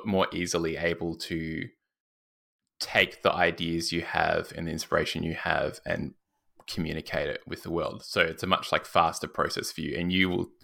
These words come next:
tend not to be focused just on one thing at a time, but you might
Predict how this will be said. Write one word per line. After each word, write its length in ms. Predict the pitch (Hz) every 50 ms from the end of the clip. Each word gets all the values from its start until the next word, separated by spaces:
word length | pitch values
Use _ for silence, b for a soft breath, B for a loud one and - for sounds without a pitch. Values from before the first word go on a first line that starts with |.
| b b b b b b b _
tend 280 | - - 110 95 92 87
not 240 | 87 - - -
to 80 | - 90
be 140 | 80 82 80
focused 400 | - - 80 - - 85 - -
just 200 | - - - -
on 80 | 78
one 180 | 80 80 80 -
thing 160 | - 85 85
at 80 | 80 73
a 60 | -
time, 320 | - - - 80 71 76
but 140 | - - -
you 120 | - - -
might 240 | - 80 78 -